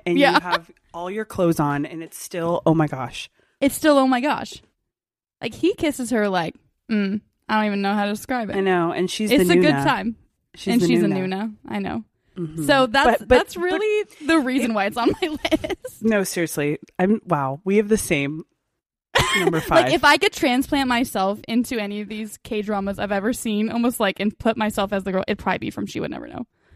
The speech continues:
Speaker 2: Come at me,
Speaker 1: Because
Speaker 2: Rowoon.
Speaker 1: why not?
Speaker 2: He kisses her so good.
Speaker 1: Oh my gosh. It was
Speaker 2: Anyways.
Speaker 1: great. That's a great one.
Speaker 2: So, <laughs> do you have any,
Speaker 1: That was a great
Speaker 2: so that's
Speaker 1: one.
Speaker 2: your
Speaker 1: Oh,
Speaker 2: number
Speaker 1: wow.
Speaker 2: five too then, huh?
Speaker 1: No, it really
Speaker 2: So
Speaker 1: is. I showed you.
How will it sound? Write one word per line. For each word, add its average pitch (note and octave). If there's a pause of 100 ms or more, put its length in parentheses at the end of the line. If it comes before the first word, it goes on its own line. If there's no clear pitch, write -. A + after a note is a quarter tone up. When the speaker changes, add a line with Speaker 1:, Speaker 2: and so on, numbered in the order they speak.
(140)
Speaker 2:
Come C4
at G3
me, F#3+
Speaker 1:
Because F#3
Speaker 2:
Rowoon. -
Speaker 1:
why E3
not? D#3 (360)
Speaker 2:
He C#4
kisses C#4
her G#3
so G3+
good. G3 (520)
Speaker 1:
Oh F#3
my D3+
gosh. C3+
It A#3
was G3
Speaker 2:
Anyways. F#3
Speaker 1:
great. -
That's D3+
a G3+
great D3+
one. B2+
Speaker 2:
So, C3
<laughs> - (280)
do -
you -
have F#4
any, F4+
Speaker 1:
That E4+
was C#4+
a D4
great C4+
Speaker 2:
so D#4+
that's F4+
Speaker 1:
one. -
Speaker 2:
your G4
Speaker 1:
Oh, F#4+
Speaker 2:
number G4
Speaker 1:
wow. F#3+
Speaker 2:
five D4
too F#4
then, A3
huh? A3 (340)
Speaker 1:
No, A3+
it E3+
really C#4
Speaker 2:
So C#4+
Speaker 1:
is. G3+
I G3
showed C#4+
you. D#3